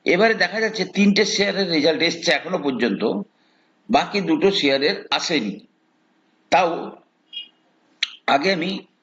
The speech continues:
ধরুন এইচডিএফসি এএমসি রেজাল্টটা দেখাচ্ছি। এইচডিএফসি এএমসি রেজাল্ট দেখুন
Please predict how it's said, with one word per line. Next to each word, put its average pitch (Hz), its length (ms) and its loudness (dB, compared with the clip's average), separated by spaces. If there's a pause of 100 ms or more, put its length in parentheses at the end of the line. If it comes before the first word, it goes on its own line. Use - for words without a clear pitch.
(240)
ধরুন 165 440 4
এইচডিএফসি 190 640 0
এএমসি 196 580 2
রেজাল্টটা 135 440 0
দেখাচ্ছি। 92 480 -4 (1500)
এইচডিএফসি 202 520 0
এএমসি 175 340 0
রেজাল্ট 143 360 2
দেখুন 120 420 -4